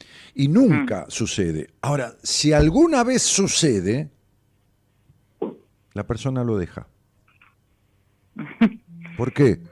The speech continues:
Speaker 1: Porque se acabó el motivo que los unió.
Speaker 2: Claro.
Speaker 1: ¿Me explico? E-, es,
Speaker 2: Sí,
Speaker 1: es
Speaker 2: sí,
Speaker 1: una
Speaker 2: sí.
Speaker 1: especie de gataflorismo, pero en realidad
Speaker 2: Mm.
Speaker 1: es una cosa muy
Speaker 2: Mm.
Speaker 1: neuróticamente histérica, pero en realidad es, lo que sucede es esto.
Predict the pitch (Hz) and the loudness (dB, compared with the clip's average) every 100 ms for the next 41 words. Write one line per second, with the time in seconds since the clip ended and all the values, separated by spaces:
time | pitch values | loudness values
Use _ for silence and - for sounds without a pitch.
0 | _ _ _ 117 113 127 123 147 139 135 | _ _ _ -8 -4 -4 0 0 0 -2
1 | 143 135 110 104 123 127 113 - _ _ | -2 -2 -2 -6 -8 -10 -12 -16 _ _
2 | _ _ _ _ _ _ - - 151 139 | _ _ _ _ _ _ -20 0 2 2
3 | 139 _ _ _ _ _ _ 107 - 151 | -4 _ _ _ _ _ _ -10 -6 -6
4 | 180 170 120 73 - _ - - - - | -2 0 0 -2 -14 _ -20 -14 -8 -2
5 | - 190 185 196 185 175 180 190 180 160 | 4 4 6 4 6 6 4 4 4 4
6 | 139 139 127 - 127 180 131 113 127 147 | 4 2 0 2 4 6 6 4 0 0
7 | - _ - - - - 123 117 135 131 | -4 _ -20 -20 -8 -2 0 0 -4 -4
8 | 135 147 156 196 165 160 - _ _ _ | -2 0 2 4 4 2 -2 _ _ _
9 | 123 117 117 120 131 127 131 143 127 120 | -12 -10 -6 -4 -2 -2 -2 -2 0 0
10 | 135 127 113 123 127 131 - 165 127 131 | 0 -2 -4 -4 -4 -8 -4 -2 -2 -2
11 | 139 135 - - _ 120 117 123 127 139 | -4 -4 -10 -20 _ -2 -2 0 -2 0
12 | 165 180 156 156 - _ _ _ _ _ | 0 2 2 0 -4 _ _ _ _ _
13 | _ _ _ - 127 - - 135 147 139 | _ _ _ -10 -8 -8 -4 -2 -2 -4
14 | 143 - 180 156 - 165 - - 82 - | -4 -4 -4 -4 -4 -6 -6 -4 -4 -6